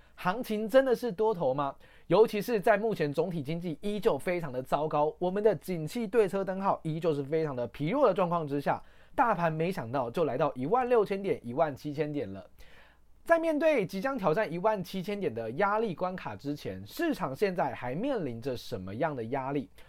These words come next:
我们又该如何看待现在的景气跟我们的股票指数出现了大幅乖离的迹象呢？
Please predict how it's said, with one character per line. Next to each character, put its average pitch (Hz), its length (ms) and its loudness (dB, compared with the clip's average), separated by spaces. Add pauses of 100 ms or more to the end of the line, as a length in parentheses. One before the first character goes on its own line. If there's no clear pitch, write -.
(160)
我 175 100 6
们 170 140 4
又 302 140 2
该 262 160 6
如 196 180 0
何 170 140 2
看 190 220 -2
待 185 200 0
现 202 260 -4
在 202 160 2
的 151 140 2
景 127 300 -6
气 214 400 -6
跟 185 180 -2
我 175 100 2
们 117 160 -6
的 123 160 0
股 120 220 -6
票 185 240 0
指 131 180 -6
数 165 220 -4 (220)
出 180 160 -2
现 202 120 -4
了 156 120 2
大 247 260 2
幅 160 180 -2
乖 196 220 2
离 190 100 -2
的 147 120 4
迹 175 200 -6
象 196 200 0
呢？ 165 180 0